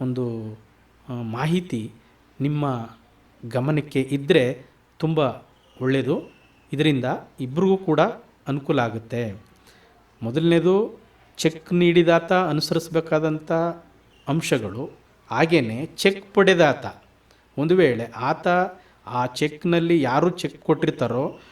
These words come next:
ಆ ಚೆಕ್ ಕೊಟ್ಟಿರುವಂಥ ವ್ಯಕ್ತಿ ಕೊಟ್ಟಿರ್ತಕ್ಕಂಥ ಚೆಕ್‌ನಲ್ಲಿ ಅವ ನಮೂದಿಸ್ತಕ್ಕಂಥ ಹಣ ಬ್ಯಾಂಕ್‌ನಲ್ಲಿ ಇಲ್ಲದೇ ಇದ್ದಾಗ, ಅವನ ಖಾತೆಯಲ್ಲಿ ಇಲ್ಲದೇ ಇದ್ದಾಗ,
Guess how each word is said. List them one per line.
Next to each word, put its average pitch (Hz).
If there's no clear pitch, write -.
ಆ 127
ಚೆಕ್ 170
ಕೊಟ್ಟಿರುವಂಥ 165
ವ್ಯಕ್ತಿ 165
ಕೊಟ್ಟಿರ್ತಕ್ಕಂಥ 165
ಚೆಕ್‌ನಲ್ಲಿ 160
ಅವ 143
ನಮೂದಿಸ್ತಕ್ಕಂಥ 160
ಹಣ 143
ಬ್ಯಾಂಕ್‌ನಲ್ಲಿ 156
ಇಲ್ಲದೇ 156
ಇದ್ದಾಗ, 110
ಅವನ 143
ಖಾತೆಯಲ್ಲಿ 156
ಇಲ್ಲದೇ 156
ಇದ್ದಾಗ, 110